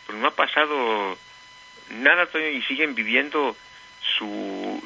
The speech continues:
su, su vida normal, sin ningún tipo de, de restricción, de prevención, de medida de prevención,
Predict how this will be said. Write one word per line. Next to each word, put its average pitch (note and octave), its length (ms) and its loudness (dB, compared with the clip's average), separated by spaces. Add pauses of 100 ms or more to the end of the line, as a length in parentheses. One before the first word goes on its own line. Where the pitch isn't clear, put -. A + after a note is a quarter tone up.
(100)
su, G2+ 340 -6
su G2+ 200 -6
vida A#2+ 560 6 (300)
normal, G#2+ 600 2
sin A2 100 -12
ningún G#2+ 360 -8
tipo A2 340 -4
de, F#2 240 -6 (640)
de F#2+ 160 4
restricción, A#2 720 2
de A2 100 -2
prevención, G2 680 0
de A2 80 0
medida A2 200 2
de A2 80 0
prevención, F#2+ 600 -2